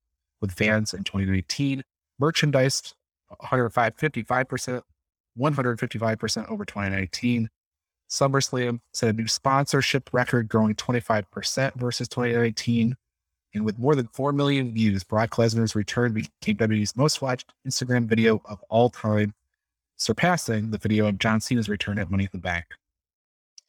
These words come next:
SummerSlam videos generated more than one billion views across W W E's social platforms. I guess it was a good day out for W W E, is what they're saying.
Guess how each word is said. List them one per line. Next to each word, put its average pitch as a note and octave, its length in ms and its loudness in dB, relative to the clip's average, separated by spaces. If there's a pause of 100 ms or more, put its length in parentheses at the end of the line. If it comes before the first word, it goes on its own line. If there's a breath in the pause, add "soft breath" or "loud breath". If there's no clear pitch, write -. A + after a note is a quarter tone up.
(580)
SummerSlam B2 400 0
videos A#2 240 4
generated A2+ 400 2
more G#2+ 100 0
than G2 200 -4
one A#2 180 4
billion A#2 380 4
views G2+ 320 2
across F#2+ 480 -6
W G2+ 100 2
W F#2+ 220 2
E's - 180 -4
social - 340 -4
platforms. - 540 -8
I C3 80 -2
guess F3 240 4
it F#3+ 60 2
was D#3 100 4
a D3 60 4
good C#3+ 200 2
day C#3 200 4
out D3 260 -4 (460)
for G2 160 -6
W G2 200 0
W F2 240 -4
E, F2 60 -4
is D#2+ 100 -10
what F#2 140 -12
they're D#2+ 100 -14
saying. D#3 220 -16